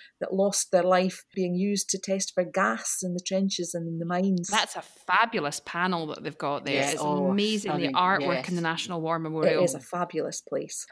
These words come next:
Speaker 1: On a lighter note, Helen, tell us all about the Hieland coup.
Speaker 3: Yes, it is a bit lighter. The Hieland coup, the Highland cow.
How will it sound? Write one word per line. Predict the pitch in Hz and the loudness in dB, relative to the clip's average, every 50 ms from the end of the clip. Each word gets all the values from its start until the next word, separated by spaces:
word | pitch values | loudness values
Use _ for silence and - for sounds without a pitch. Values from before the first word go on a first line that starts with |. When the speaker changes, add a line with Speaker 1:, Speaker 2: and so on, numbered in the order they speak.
| - | -14
Speaker 1:
On | 165 - - 196 185 185 | -14 -6 -4 0 0 2
a | 170 | 4
lighter | 190 233 285 - - - 208 180 | 4 4 4 4 2 -2 0 0
note, | 196 202 185 190 | 2 2 0 2
Helen, | 190 202 196 202 208 214 220 202 202 _ - - - | 2 4 4 6 6 6 4 4 -2 _ -20 -8 0
tell | - 262 269 262 | 2 4 6 6
us | 247 226 233 | 6 8 10
all | 240 233 247 | 10 10 10
about | - - 240 233 226 | 10 12 10 10 10
the | 214 208 | 8 0
Hieland | 202 220 233 240 247 240 240 233 233 | 2 2 6 6 6 6 6 2 0
coup. | - 190 160 151 143 143 _ _ _ _ _ - _ | 0 0 0 0 -2 -6 _ _ _ _ _ -20 _
Speaker 3:
Yes, | - - 240 262 269 262 - - | 2 4 4 4 4 2 0 -6
it | - - | -2 -2
is | 226 208 | 0 0
a | 202 185 | 0 0
bit | 175 196 - - | 0 -2 -2 2
lighter. | 175 180 180 180 180 180 - 233 233 240 233 - - - - - _ | 4 4 4 4 2 0 2 2 2 2 0 -4 -16 -16 -16 -2 _
The | - 254 | 8 8
Hieland | 247 - 466 440 427 330 311 285 254 - - | 8 8 2 4 4 6 4 2 0 -2 -4
coup, | - - 254 214 180 175 | 2 2 2 4 4 4
the | 175 180 | 4 2
Highland | 175 - 240 247 247 240 226 233 226 214 - _ | 2 4 2 2 2 4 2 0 -2 -2 -8 _
cow. | - - 190 165 147 139 131 123 | -4 0 2 4 4 2 0 -2